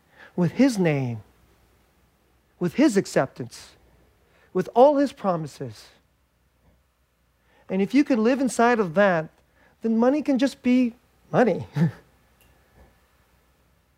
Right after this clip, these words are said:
Because you'll have a much greater clothing. Can you believe that you have far more worth to God? And he proved it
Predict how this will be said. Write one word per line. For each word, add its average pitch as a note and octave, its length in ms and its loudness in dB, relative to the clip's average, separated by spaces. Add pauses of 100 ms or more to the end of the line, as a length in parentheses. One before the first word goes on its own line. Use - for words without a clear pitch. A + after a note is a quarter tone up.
(320)
Because F3 240 -6
you'll F#3+ 120 -2
have F3+ 120 -4
a F3 60 -2
much F3+ 260 -2
greater D#3+ 440 -2 (440)
clothing. C#3+ 520 -2 (1120)
Can F#3 140 -2
you B3 100 4
believe G#3 380 0
that E3 140 0
you F3+ 240 0
have F3+ 240 0 (320)
far F#3+ 360 2
more F3+ 260 0
worth E3 340 -4
to - 80 -10
God? C3+ 440 -4 (720)
And E3 100 0
he G3 120 2
proved E4 520 4
it - 240 -18